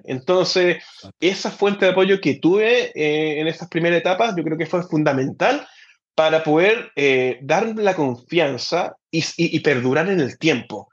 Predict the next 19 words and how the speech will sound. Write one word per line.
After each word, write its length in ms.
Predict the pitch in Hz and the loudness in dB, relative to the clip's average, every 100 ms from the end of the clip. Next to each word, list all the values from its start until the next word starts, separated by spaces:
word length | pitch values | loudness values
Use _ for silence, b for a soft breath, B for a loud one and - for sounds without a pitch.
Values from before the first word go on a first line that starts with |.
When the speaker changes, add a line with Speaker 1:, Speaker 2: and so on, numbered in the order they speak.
| - | -4
Speaker 1:
y 120 | 151 | 0
avanzar, 680 | 160 131 117 - 226 180 - | 2 2 0 -2 0 0 -4
porque 360 | 131 - 139 b b | -12 -8 -10 b b
fue, 280 | - 202 196 | 0 2 2
fue 140 | - 190 | 0 0
unas 120 | 202 | 0
primeras 300 | 175 156 160 | 0 2 2
etapas 240 | 180 220 | 2 0
que, 300 | 220 180 156 b b _ | 2 2 2 b b _
podríamos 300 | 127 151 190 | 2 4 4
decirlo, 260 | 170 202 196 | 2 0 2
tanto 240 | 196 190 | 0 0
en 60 | 190 | 0
lo 100 | 165 | 0
personal 440 | 147 151 170 214 | -2 -2 0 0
iba 180 | 226 196 | 0 -2
conociendo, 680 | 160 135 - 196 190 185 185 | -2 -4 -2 0 2 0 0
iba 160 | 185 | 0
informándome, 840 | 180 151 123 135 151 185 208 247 | -2 -4 -2 0 0 0 0 -2